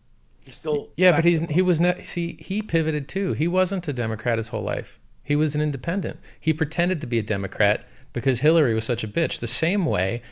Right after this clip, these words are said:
Speaker 2: that Trump pretended to be a Republican because the rest of the party was a bitch. Neither of those candidates was what they said they were. Trump is not actually a Republican, and Bernie is not actually a Democrat. So, you, I mean, I kind of understand why the Democrats tried to stab him in the back. But what's fucked up is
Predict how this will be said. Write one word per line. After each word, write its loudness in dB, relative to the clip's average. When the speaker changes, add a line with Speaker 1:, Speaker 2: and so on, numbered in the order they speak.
Speaker 2:
that -2
Trump -2
pretended 0
to -2
be -2
a 2
Republican -2
because 0
the 0
rest 0
of -4
the -4
party 0
was -6
a -8
bitch. -8
Neither 2
of 4
those 2
candidates -2
was -4
what 2
they -2
said -4
they -4
were. -10
Trump 0
is 0
not 2
actually 2
a 0
Republican, 0
and -2
Bernie 4
is 0
not 2
actually 0
a -4
Democrat. -4
So, -6
you, -4
I -14
mean, 0
I 2
kind -2
of 0
understand 0
why 4
the 0
Democrats 0
tried 0
to -8
stab 0
him -6
in -8
the -10
back. -2
But -6
what's 0
fucked 0
up 2
is 0